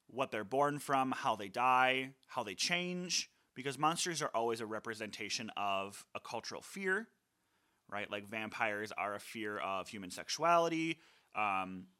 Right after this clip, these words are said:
were-, werewolves and vampires often share a coded fear of, like, the aids crisis in particular, especially when you're talking about vampires, but werewolves as well,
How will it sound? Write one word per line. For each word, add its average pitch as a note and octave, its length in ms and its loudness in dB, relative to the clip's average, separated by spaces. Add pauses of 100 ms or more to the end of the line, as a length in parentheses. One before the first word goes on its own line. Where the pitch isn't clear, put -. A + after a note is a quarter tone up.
(300)
were-, A2+ 320 0 (120)
werewolves B2+ 440 0
and A#2+ 100 -4
vampires A#2 560 -4
often A2+ 320 -2
share A2 640 -2 (680)
a D3 280 0
coded E3 480 0
fear D3 520 0
of, G2 520 0
like, F#2 300 -6
the G#2 160 -12
aids A2+ 300 -2
crisis B2 500 -2
in A#2+ 120 -4
particular, A#2+ 840 -6 (240)
especially G2 340 -6
when A2 80 -4
you're G#2+ 80 -6
talking A#2 280 -4
about G#2+ 240 -2
vampires, A#2 600 -2
but F2 160 -8
werewolves F#2 380 -6
as F2 160 -12
well, A#2 500 2